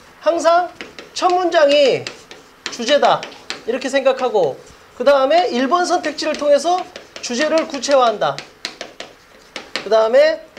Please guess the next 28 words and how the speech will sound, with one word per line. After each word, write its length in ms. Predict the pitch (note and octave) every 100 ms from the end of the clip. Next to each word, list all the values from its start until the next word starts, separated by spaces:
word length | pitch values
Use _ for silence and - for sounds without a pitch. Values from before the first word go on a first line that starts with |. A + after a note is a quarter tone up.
| -
이 200 | A3+ C#4
번, 220 | C4 C#4+ C#4
삼 240 | C#4 C#4+
번, 180 | C#4 C4+
사 220 | B3+ C4+ C4+
번, 260 | C4 A#3+
오 100 | B3+
번 200 | C4 C4
있으면 600 | G#3 - G3+ A3+ G#3+ C#3 - - -
바로 220 | - C4+
앞 140 | D4 A#3+
문장하고 520 | C#4+ D4+ C#4+ C#4 B3+
비교하지 380 | C4 C4 C4+ C4+
말고 220 | C4 A3+
반드시 300 | A3 A#3 A#3+
뭐다? 360 | A#3 B3 D#4 E4 - _
계속 480 | - D#4 D4+ F#4 F#4 - - _
주제하고 520 | - A#3 D#4+ D#4 C#4
비교한다. 540 | A#3+ A3+ A3+ G#3 E3+ D#3 - - - - - -
이렇게 220 | B3 -
공식처럼 600 | - A3+ C#4 D4+ C#4 A#3 - -
가는 200 | G3 G#3
거지. 380 | A3 D3+ D3+ E3 - - - -
그 100 | B3
다음에 520 | C#4 C4+ C4 E4+ F#4+ - - - -
주의해야 300 | - C4 D#4+
될 220 | D#4 C4 C4
건 340 | B3+ G#3+ B2+